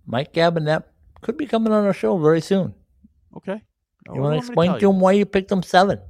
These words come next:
Speaker 2: Uh, luck of the draw.
Speaker 1: <laughs> Or unluck of the draw, as the case may be.
Speaker 2: Unlu-, you know,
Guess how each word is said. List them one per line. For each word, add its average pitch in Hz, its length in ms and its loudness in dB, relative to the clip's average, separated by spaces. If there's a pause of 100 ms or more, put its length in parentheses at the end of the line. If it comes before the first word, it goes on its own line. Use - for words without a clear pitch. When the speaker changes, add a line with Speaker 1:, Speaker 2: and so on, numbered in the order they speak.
(840)
Speaker 2:
Uh, 123 340 -12
luck 135 220 -12
of 147 60 -10
the 139 80 -10
draw. 135 380 -6 (1400)
Speaker 1:
<laughs> - 240 0 (460)
Or 143 140 6
unluck 135 480 4
of 110 80 -2
the 107 100 -2
draw, 104 340 -2
as 117 100 -8
the 101 80 -14
case 113 280 -8
may 113 160 -6
be. 104 280 -10 (560)
Speaker 2:
Unlu-, 127 480 -12
you 147 120 -14
know, 131 340 -8